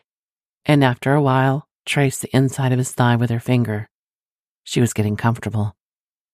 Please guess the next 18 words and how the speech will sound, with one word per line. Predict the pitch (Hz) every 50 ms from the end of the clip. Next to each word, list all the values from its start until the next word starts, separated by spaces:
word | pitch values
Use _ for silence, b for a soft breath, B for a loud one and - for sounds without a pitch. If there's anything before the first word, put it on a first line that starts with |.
| _ _ _ _ _ _ _
Sean | - - 190 170 175 185 202 214 214 208
gently | 185 - 175 - - 202 196
brushed | - 170 165 160 151 - - - 143
a |
strand | 139 - - - 131 131 131 135
of | 131 -
her | 135 139
hair | 127 - - 139 131 120 113 -
from | - 117 117
her | 117 127 123
eyes | 120 117 117 117 113 107 - - - - _ _ _ _ _ _
and | - 110 113 117
leaned | 120 127 143 151 117
in | 117 117 120 120 131 143 139 - _ _ _ _ _ _ _
and | - 135 127
gave | 123 120 117 120
her | 117 -
a | - 117